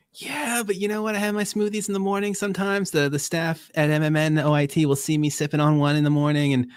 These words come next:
I kinda go through it through the course of the day, and by the time I'm done, there's a little bit left in there, and I'm like, "Nah,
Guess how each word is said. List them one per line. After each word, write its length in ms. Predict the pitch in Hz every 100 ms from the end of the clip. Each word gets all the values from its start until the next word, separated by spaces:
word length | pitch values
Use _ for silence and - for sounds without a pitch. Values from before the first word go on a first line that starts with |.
| - - -
I 100 | 143
kinda 200 | 165 151
go 160 | 151
through 160 | 151 156
it 60 | 151
through 140 | 147
the 60 | 139
course 280 | 147 143 135
of 60 |
the 60 | 123
day, 260 | 123 127 139
and 80 |
by 80 | 123
the 80 | 117
time 260 | - 131 127
I'm 120 | 123
done, 240 | 123 123
there's 120 | 123
a 40 | 120
little 100 | 123
bit 120 | 117
left 260 | 120 123 -
in 60 |
there, 60 | 123
and 80 | 123
I'm 80 | 120
like, 200 | 107 110
"Nah, 380 | 101 104 104